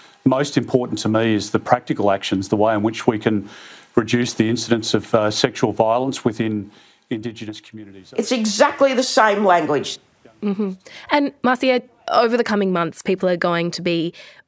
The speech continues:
Speaker 3: weighing up where they want their vote to go. And it seems like as that happens, as we get closer, the debates are, are only going to intensify. So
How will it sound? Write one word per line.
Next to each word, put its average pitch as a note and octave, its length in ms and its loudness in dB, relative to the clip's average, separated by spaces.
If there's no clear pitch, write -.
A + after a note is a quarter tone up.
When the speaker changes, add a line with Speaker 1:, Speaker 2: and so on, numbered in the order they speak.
Speaker 3:
weighing F#3 360 2
up A#3 240 0
where G3 180 2
they F3+ 140 0
want E3+ 200 -2
their - 120 -4
vote - 280 -6
to G3+ 120 -2
go. - 220 0
And G3 100 2
it - 100 -2
seems F#3 320 -2
like F#3 180 0
as F3+ 280 2
that - 160 2
happens, F3+ 380 -4
as F3 180 0
we F3+ 100 -2
get F3 220 -4
closer, F3 640 -2
the F#3+ 160 -2
debates E3+ 440 -2
are, E3 240 0
are G3 260 4
only F#3+ 220 2
going F3 260 0
to F3 100 -8
intensify. F3 760 -2
So G3 420 2